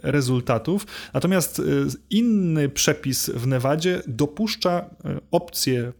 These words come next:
e, do głosowania żaden z powyższych kandydatów. No i tak się złożyło, że w tych, e, prawyborach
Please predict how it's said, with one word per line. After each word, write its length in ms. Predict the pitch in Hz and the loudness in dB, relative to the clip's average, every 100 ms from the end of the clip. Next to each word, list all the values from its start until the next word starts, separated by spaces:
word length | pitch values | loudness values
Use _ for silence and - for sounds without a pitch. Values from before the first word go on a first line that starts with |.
| 127 | -4
e, 120 | 123 | -2
do 300 | 117 127 123 | 0 0 0
głosowania 680 | 131 120 117 113 156 170 165 | 0 0 2 2 2 2 0
żaden 460 | 127 127 170 156 151 | 0 2 2 2 0
z 80 | - | -2
powyższych 540 | 131 113 113 - 120 | -2 0 -2 -4 -6
kandydatów. 520 | - 107 104 - - 226 | -2 -2 0 -4 -6 -6
No 60 | |
i 40 | 247 | -4
tak 140 | 214 | -2
się 120 | - | 0
złożyło, 440 | 156 139 135 160 135 | 2 4 4 2 2
że 100 | 120 | 0
w 80 | |
tych, 360 | - 131 - - | -4 -10 -10 -6
e, 120 | 131 | -4
prawyborach 640 | 113 123 110 117 139 135 | -2 0 0 2 2 2